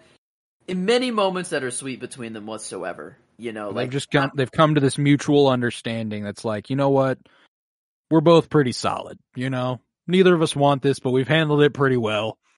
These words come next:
Speaker 2: Uh,
Speaker 1: Yeah. The
Speaker 2: it's,
Speaker 1: editing
Speaker 2: it's
Speaker 1: was done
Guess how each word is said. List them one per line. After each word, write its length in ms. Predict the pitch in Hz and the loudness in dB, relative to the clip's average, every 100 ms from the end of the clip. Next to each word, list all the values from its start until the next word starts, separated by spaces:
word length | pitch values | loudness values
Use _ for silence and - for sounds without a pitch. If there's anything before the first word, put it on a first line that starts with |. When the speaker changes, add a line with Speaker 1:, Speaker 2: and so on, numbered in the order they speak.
| _ _ _ _ - | _ _ _ _ -4
Speaker 2:
Uh, 60 | 131 120 101 | 0 0 -2
Speaker 1:
Yeah. 180 | 110 - _ _ _ - | -4 -10 _ _ _ -6
The 120 | 131 | 2
Speaker 2:
it's, 40 | - | 2
Speaker 1:
editing 240 | 190 180 | 2 0
Speaker 2:
it's 140 | 143 | 0
Speaker 1:
was 120 | 156 123 - | -2 -6 -8
done 520 | 131 123 117 104 | -6 -6 -8 -12